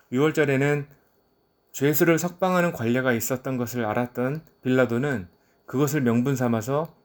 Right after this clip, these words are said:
예수님을 석방하는 게 이 성난 군중들을 위해서 좋겠다고 생각했던 것입니다. 그런데 이스라엘의 군중들과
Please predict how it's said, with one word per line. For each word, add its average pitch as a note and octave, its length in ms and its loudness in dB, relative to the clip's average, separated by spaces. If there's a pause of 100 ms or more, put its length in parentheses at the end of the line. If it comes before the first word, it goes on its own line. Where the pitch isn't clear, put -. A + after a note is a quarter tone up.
(280)
예수님을 C3+ 540 0
석방하는 C#3 640 -2
게 G#2+ 420 -4 (600)
이 A#2+ 60 -2
성난 D3+ 480 0
군중들을 C3+ 680 2
위해서 A#2 260 0
좋겠다고 B2 800 -6
생각했던 D3 580 -6
것입니다. F#2+ 480 -6 (1700)
그런데 E3 340 4
이스라엘의 D3+ 540 4
군중들과 C#3+ 880 0